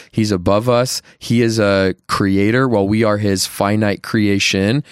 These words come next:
So the fact that God is greater than what we can comprehend means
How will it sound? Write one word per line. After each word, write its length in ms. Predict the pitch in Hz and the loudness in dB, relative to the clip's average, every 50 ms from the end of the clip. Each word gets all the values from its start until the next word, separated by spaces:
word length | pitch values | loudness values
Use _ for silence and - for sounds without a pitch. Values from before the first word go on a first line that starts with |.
| - - - - - | -16 -20 -20 -16 -8
So 140 | - - 139 | -4 -2 0
the 100 | 120 110 | 0 0
fact 480 | - - - - 117 117 139 156 - - | -2 -2 -2 0 0 0 0 -2 -4 -4
that 240 | 120 107 95 101 92 | -4 -4 -2 -2 -2
God 460 | 101 92 92 92 98 107 123 139 143 - - - - - - - | 0 0 2 2 2 2 0 -2 -4 -6 -12 -20 -20 -10 -4 -2
is 180 | 120 113 104 | -2 -2 -2
greater 640 | 98 92 - 110 98 95 98 101 110 120 135 151 151 | -4 -6 -4 -2 0 2 2 2 2 2 2 0 0
than 180 | 131 131 117 113 | 0 0 0 0
what 120 | 101 87 | 0 0
we 100 | 101 107 | 0 -2
can 200 | 113 - 117 110 | -2 -2 -4 -2
comprehend 800 | - 117 110 98 - 98 95 95 98 95 95 98 113 135 135 - _ - - _ _ _ _ | -2 -2 -2 -2 -2 -2 -2 0 0 0 0 0 0 0 -2 -6 _ -20 -20 _ _ _ _
means 840 | 101 101 98 104 117 139 165 170 131 104 95 92 90 92 95 - - | -4 -2 0 2 2 2 2 2 2 2 2 0 0 0 -2 -2 -6